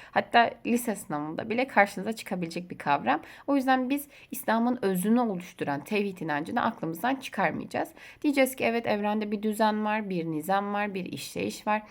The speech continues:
Allah'ın bizim için var ettiği şeylerden bahsediyoruz ve diyoruz ki evet, bir yaratıcı var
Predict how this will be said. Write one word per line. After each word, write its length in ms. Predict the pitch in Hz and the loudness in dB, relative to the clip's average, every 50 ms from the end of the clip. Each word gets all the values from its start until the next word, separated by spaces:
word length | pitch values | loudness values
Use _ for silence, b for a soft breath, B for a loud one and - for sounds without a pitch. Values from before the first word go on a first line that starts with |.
| B B B | B B B
Allah'ın 320 | B 208 208 208 220 220 208 | B 0 2 2 2 0 -2
bizim 160 | 202 208 208 | -2 -4 -6
için 260 | 208 - 208 202 190 | -4 -4 -4 -2 0
var 160 | 185 185 185 | 0 0 0
ettiği 320 | 196 196 - - - 214 202 | 0 -4 -6 -4 -4 -4 -4
şeylerden 580 | - 190 175 175 175 175 196 214 214 190 180 | -2 -2 0 0 0 0 0 0 -2 0 0
bahsediyoruz 640 | 180 175 180 180 - 208 196 208 208 208 214 196 196 | 0 0 0 -2 -4 -4 -2 -2 -2 -2 -2 -4 -6
ve 120 | 196 208 | -6 -4
diyoruz 240 | 247 262 269 262 - | -2 -2 -2 -2 0
ki 60 | - | 2
evet, 360 | - 196 175 - - - _ - | 2 2 2 0 -2 -6 _ -2
bir 180 | 240 233 226 | 0 0 0
yaratıcı 600 | 208 190 190 190 180 180 - - - - 415 320 - - - | 0 2 2 2 0 -2 -6 -8 -4 -2 -2 -2 -2 2 4
var 260 | 180 139 143 - - | 4 4 4 0 -8